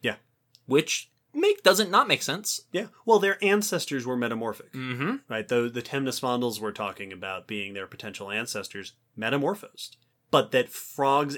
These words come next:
Speaker 1: and tadpoles have both been diverse since the beginning. And they also pointed that tadpoles kind of had little bursts of diversity after that, but nothing like the start.
Speaker 2: And that, and that's the part that's, uh, to me, really interesting about it, is that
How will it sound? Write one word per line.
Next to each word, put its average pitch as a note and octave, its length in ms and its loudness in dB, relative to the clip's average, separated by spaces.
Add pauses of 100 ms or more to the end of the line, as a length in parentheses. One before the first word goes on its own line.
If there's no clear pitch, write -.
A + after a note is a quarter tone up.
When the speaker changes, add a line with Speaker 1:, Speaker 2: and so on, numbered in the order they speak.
Speaker 1:
and C3+ 200 0
tadpoles B2+ 640 0 (140)
have A2 340 -4 (200)
both B2+ 380 2
been G#2+ 460 -4 (320)
diverse A#2 440 2
since A2+ 220 -6
the G#2+ 80 -12
beginning. G#2 540 -4 (340)
And G#3 280 4
they C3+ 160 6
also C#3 340 4
pointed B2+ 380 -2
that A2+ 140 -6
tadpoles A#2+ 760 -2 (440)
kind E3+ 360 4
of D#3+ 120 0
had D3 240 -2
little C3 340 2 (160)
bursts B2 460 -4
of E3+ 140 -4
diversity F#3 520 -2
after F#3 260 0
that, G#3 240 -4
but G#2+ 160 -2
nothing A#2+ 460 0
like A2 220 -2
the G#2+ 80 -6
start. - 280 -8 (320)
Speaker 2:
And C3 140 -4
that, C#3+ 180 -2
and C3+ 120 -6
that's G3+ 220 0
the A#2+ 100 -8
part A#2 240 -2
that's, - 380 -6 (100)
uh, G#2 380 -6 (420)
to C3+ 80 -6
me, B2+ 120 -2
really A2+ 260 2
interesting A2 300 -4
about G#2 160 0
it, G2 40 -2
is G2 100 -8
that G2 260 -2